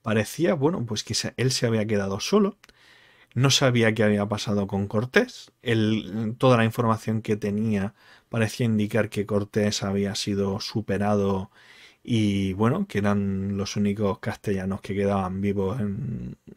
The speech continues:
en todo Mesoamérica, ¿no? Y, eh,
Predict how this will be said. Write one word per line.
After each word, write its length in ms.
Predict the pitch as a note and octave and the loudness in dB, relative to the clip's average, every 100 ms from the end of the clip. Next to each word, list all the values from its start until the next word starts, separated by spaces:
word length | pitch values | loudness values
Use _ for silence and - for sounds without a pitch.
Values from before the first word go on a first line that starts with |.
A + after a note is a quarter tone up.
| - - | -20 -10
en 220 | G#2+ G2+ | -6 -6
todo 580 | - G#2+ G2+ G2+ G2 G#2+ - - - _ | -2 0 2 0 -2 -6 -16 -20 -20 _
Mesoamérica, 1400 | - G#2 F#2+ - G2 F#2+ G2 G2+ F#2+ G2+ B2+ G3+ G#3 D3+ | -2 -2 0 0 0 0 -2 -4 -4 0 0 0 -2 -4
¿no? 160 | G#3+ - - - - - - - | -4 -6 -20 -20 -20 -20 -20 -4
Y, 360 | F3+ A#3 D4 - | 2 4 4 2
eh, 540 | B2 A#2 A2 G2+ F#2+ | 4 4 2 2 -2